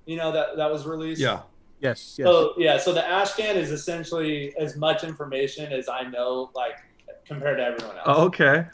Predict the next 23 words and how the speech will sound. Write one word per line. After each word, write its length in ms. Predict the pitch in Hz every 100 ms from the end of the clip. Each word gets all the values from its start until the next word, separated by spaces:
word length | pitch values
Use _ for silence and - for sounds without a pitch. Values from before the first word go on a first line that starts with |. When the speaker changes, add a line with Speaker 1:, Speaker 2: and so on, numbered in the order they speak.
| -
Speaker 1:
So, 200 | 123 - - _ -
tho-, 220 | 151 151
those 300 | 165 151 -
few, 440 | 165 180 185 180
those 260 | 160 160 160 -
few 380 | 170 175 180 175
panels, 480 | 156 156 165 165 175
you 80 |
know, 220 | 175 175 170
and, 140 | 143
like, 240 | 135 123 -
that 140 | 127
was 160 | 120 120
it, 160 | 104 -
you 140 | 151 147
know. 180 | 127 123
So, 480 | - 139 127 120 - - - _ _ _ -
so 160 | 202
going 280 | 190 220 208
into 260 | 196 220 185
it 300 | 160 151 -
with 160 | 165 151
Ronin, 480 | 143 156 170 147 131